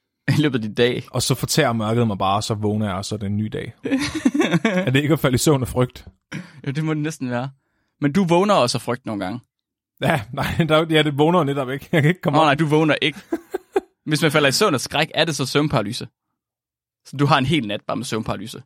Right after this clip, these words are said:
Speaker 2: Det er faktisk en god pointe. Når man
Speaker 1: Er det
Speaker 2: sover
Speaker 1: ikke det?
Speaker 2: videre.
Speaker 1: Kan man falde i søvn af skræk?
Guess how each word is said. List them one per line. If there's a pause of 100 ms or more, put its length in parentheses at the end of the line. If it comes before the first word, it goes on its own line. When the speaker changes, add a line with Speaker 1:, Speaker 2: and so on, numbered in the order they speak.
(2250)
Speaker 2:
Det
er
faktisk
en
god
pointe. (1200)
Når
man
Speaker 1:
Er
det
Speaker 2:
sover
Speaker 1:
ikke
det?
Speaker 2:
videre. (1800)
Speaker 1:
Kan
man
falde
i
søvn
af
skræk?